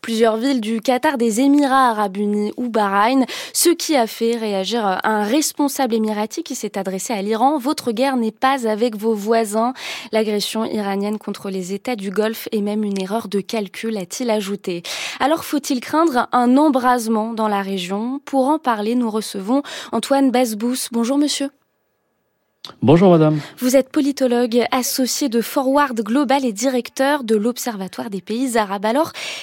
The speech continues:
Speaker 1: quel est le calcul de l'Iran en frappant des pays voisins comme le Qatar, les Émirats Arabes Unis ou Bahreïn ?
Speaker 2: Je crois qu'avec la mort de l'ayatollah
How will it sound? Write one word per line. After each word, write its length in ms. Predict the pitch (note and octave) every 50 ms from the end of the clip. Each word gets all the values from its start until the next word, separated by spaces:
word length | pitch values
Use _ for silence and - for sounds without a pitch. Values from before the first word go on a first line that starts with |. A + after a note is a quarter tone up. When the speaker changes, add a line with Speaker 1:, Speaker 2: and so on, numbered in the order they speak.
| - -
Speaker 1:
quel 160 | - C#4 C4+ D4
est 100 | F4+ F#4+
le 60 | E4+
calcul 520 | - C4+ C4 A3+ - - - C4+ C#4 C4
de 100 | A3+ A#3+
l'Iran 500 | A3+ G#3+ A3 A3+ A3 G#3 A#3 C4 B3+ A#3
en 60 | G#3+
frappant 500 | G#3 - - - B3+ A#3 A3 - B3 C4
des 280 | C4+ A#3 A3+ G#3 G3+ G3+
pays 260 | - - A3+ A3+ A#3+
voisins 320 | G#3+ A3 G#3+ G3+ G#3+ A#3+ A#3
comme 180 | - A3+ G#3+
le 80 | G#3 G3+
Qatar, 560 | - G#3 G3 G3 - G#3 G#3 A3 G#3+ G#3 F#3+ - - - - - -
les 200 | A3+ A3+ G3+ G#3+
Émirats 360 | A3+ A3+ A3 A3 G#3 G#3+ A3+ A3
Arabes 240 | G3 G#3 G#3 F#3+
Unis 300 | F#3 G3+ G3+ G3+ G#3 A3+
ou 80 | A3+ G#3
Bahreïn ? 520 | F#3 G3 F#3 F#3 F#3+ G3 G3+ G3 F#3 F3 - _ _ _ _ _ _ _ _ _ _ _ _ _ _ _ _ _ _ _ _ _ _ _ _ _ - - - _ _ _ _ _ _ _ _
Speaker 2:
Je 160 | A#2 A2+ B2+
crois 300 | B2 - - D#3 D#3+ D#3
qu'avec 840 | - - B2+ B2 A#2 A#2+ B2 B2+ A2+ G#2+ G#2+ B2 B2 - - -
la 280 | - G#2+ A2 A2 A2 G#2+
mort 500 | A2 A#2 B2+ C3 C3 C3 B2 A2+ G#2 G2+
de 160 | F#2 F#2 G#2
l'ayatollah 720 | G#2 G2+ G#2 A2 A2 G#2+ - B2 A#2 A2+ A#2 A#2 A2 G#2